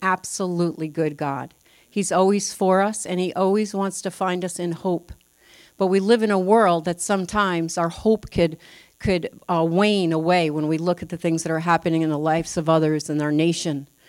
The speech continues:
But we have a God of hope, and he wants our eyes lifted. He wants to lift our heads today.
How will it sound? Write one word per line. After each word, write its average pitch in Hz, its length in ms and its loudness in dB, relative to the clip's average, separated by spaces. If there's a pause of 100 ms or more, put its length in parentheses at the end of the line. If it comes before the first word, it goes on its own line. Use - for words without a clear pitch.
(240)
But 190 120 0
we 220 180 0
have 226 180 4
a 196 60 2
God 190 240 2
of 175 100 -4
hope, 196 400 0
and 175 160 -6
he 220 120 -2
wants 214 280 0
our 196 120 2
eyes 180 220 0
lifted. 175 420 -2
He 156 100 0
wants 180 280 -2
to 190 60 -6
lift 180 240 -2
our 175 100 0
heads 175 380 -4
today. 147 380 -8